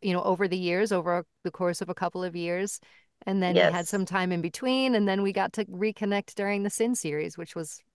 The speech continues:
Speaker 1: wonderful.
Speaker 2: I agree.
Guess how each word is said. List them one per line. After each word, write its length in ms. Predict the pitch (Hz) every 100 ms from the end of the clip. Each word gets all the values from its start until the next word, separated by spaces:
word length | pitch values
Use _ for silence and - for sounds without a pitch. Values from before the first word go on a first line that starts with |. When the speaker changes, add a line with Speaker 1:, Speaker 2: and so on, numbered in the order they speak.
| _ -
Speaker 1:
wonderful. 540 | 196 214 135 - 156 - _ _ _ _ _ _ _ _ _ _ _ _
Speaker 2:
I 220 | 185 175
agree. 720 | 202 196 190 180 156 135 165